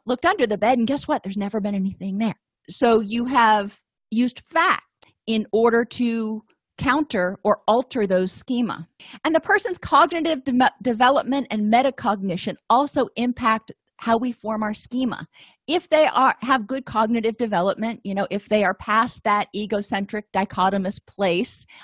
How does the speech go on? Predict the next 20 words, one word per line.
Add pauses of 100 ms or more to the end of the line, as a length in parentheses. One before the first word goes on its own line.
(140)
then
they
have
the
ability
to
consi-, (460)
a
better
ability
to
consider
other (320)
opportunities
or
other (280)
alternative
suggestions
or
solutions